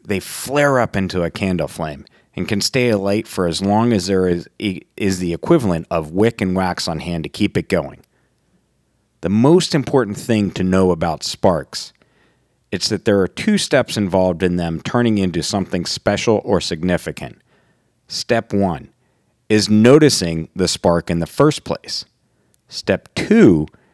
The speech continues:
is acting on the spark. So he calls them sparks for the very reason we struggle with boxing ourselves into our lives.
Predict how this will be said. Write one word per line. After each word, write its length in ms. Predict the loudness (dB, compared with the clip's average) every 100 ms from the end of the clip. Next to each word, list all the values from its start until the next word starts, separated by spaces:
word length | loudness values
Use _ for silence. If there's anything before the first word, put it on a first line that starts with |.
| _ _
is 180 | -6 -6 _
acting 420 | 0 0 0 -2
on 160 | 0 -4
the 80 | -6
spark. 480 | -4 -2 -4 -10 -20 _ _ _ _ _ _ _ _ _ _ _ _ -20 _ _ _ _
So 280 | 2 2 2 -2
he 200 | 2 2
calls 320 | 4 0 2
them 180 | 0 0
sparks 580 | -2 0 2 2 0
for 140 | -4 -2
the 140 | -2
very 400 | -2 0 2 2
reason 480 | 2 2 2 0 0
we 100 | -2
struggle 420 | -2 -2 -2 0
with 220 | -2 -2
boxing 460 | -4 -4 -6 -6 -6
ourselves 400 | -6 -4 -4 -4
into 260 | -6 -4 -4
our 180 | -4
lives. 560 | -2 -2 -2 -6 -14 -18